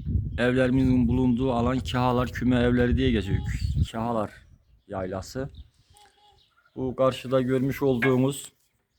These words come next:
Ağafendiler Yaylası bu şekilde on beş hanelik,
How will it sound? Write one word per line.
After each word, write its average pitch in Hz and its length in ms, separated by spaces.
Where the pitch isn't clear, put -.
Ağafendiler 120 680
Yaylası 113 760
bu 170 120
şekilde 120 760
on 147 300
beş 120 260
hanelik, 113 440